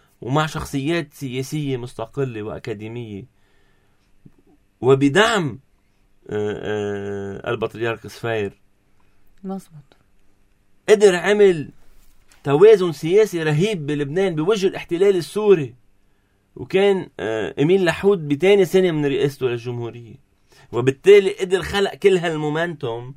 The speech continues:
Speaker 1: وحط البلد أمام خيار استعادة السياسة وم-، السيادة ومواجهة الاحتلال السوري،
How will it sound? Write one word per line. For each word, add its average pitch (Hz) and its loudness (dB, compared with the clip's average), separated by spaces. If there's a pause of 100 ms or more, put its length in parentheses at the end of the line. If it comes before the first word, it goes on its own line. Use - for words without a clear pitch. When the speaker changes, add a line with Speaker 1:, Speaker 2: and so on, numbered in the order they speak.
(240)
Speaker 1:
وحط 196 -6
البلد 165 0
أمام 160 -2
خيار 165 -2 (260)
استعادة 147 -2
السياسة 165 -2
وم-، 160 -4
السيادة 160 -2
ومواجهة 160 2
الاحتلال 127 -8
السوري، - -16